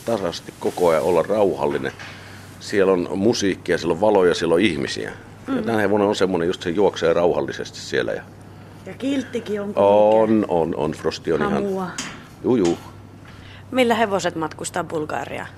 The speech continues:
Speaker 1: Meillä on erikseen ihan
Speaker 2: Autolla?
Speaker 1: semmonen oikein kunnon kuljetus-, kuljetuskalusto sille. Koska se on sen verran pitempi matka, niin se on ihan tehty. Siellä on kaikki mahdolliset vesitankit, kaikki ulkoilut ja kaikki nämä on tehty, että se menee, kun E U valvoo meitä aika tarkkaan, että miten esimerkiksi eläimetkin liikkuu.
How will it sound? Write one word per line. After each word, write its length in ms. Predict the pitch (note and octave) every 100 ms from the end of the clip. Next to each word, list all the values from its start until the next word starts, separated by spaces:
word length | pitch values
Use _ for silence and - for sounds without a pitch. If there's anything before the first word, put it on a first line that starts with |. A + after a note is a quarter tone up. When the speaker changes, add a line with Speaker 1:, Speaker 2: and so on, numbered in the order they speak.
| -
Speaker 1:
Meillä 260 | C#3 D#3+
on 100 | D#3+
erikseen 260 | D#3+ D#3 -
ihan 160 | A#3 F#3
Speaker 2:
Autolla? 120 | D3+
Speaker 1:
semmonen 240 | D3+ A#2
oikein 220 | A#2 A2+ G2
kunnon 260 | G#2+ G#2
kuljetus-, 500 | A#2+ A#2 E2+ D#2+ - - -
kuljetuskalusto 760 | A#2+ A2 F#2 - E2+ D2 - E2
sille. 280 | D#2 C2 - - - - -
Koska 240 | F#2+ - G2
se 100 | A2
on 140 | A2
sen 200 | - C3
verran 200 | A2+ F#2
pitempi 380 | A#2 G#2+ E2+ G2
matka, 360 | A#2+ - -
niin 120 | E2+ D#2+
se 100 | F#2
on 120 | F#2
ihan 200 | F#2 D#2+
tehty. 340 | G2 F2+ -
Siellä 300 | - F#2 E2+
on 80 | D#2+
kaikki 300 | F2 D#2+ F2
mahdolliset 640 | F2+ E2 C#2+ C#2 C#2 -
vesitankit, 680 | D#2 D#2 - C#2 B1 - C2
kaikki 340 | - D2 - D2+
ulkoilut 420 | D2 C#2+ C2+ -
ja 80 | C#2
kaikki 320 | D#2 D2+ D2
nämä 200 | D2 C2
on 140 | B1+
tehty, 360 | B1 B1+ - -
että 180 | - B1+
se 100 | C#2
menee, 200 | D2 C2
kun 140 | C2 -
E 200 | F#2+ D2
U 200 | D#2+ D2
valvoo 340 | E2 C#2+ C#2
meitä 240 | C#2+ D2
aika 180 | D#2+ D2
tarkkaan, 380 | D2 C#2+ - D2
että 120 | -
miten 280 | D#2 D#2+ C#2+
esimerkiksi 280 | C#2+ G2 -
eläimetkin 400 | A#2 C#2 - B1
liikkuu. 380 | B1 - -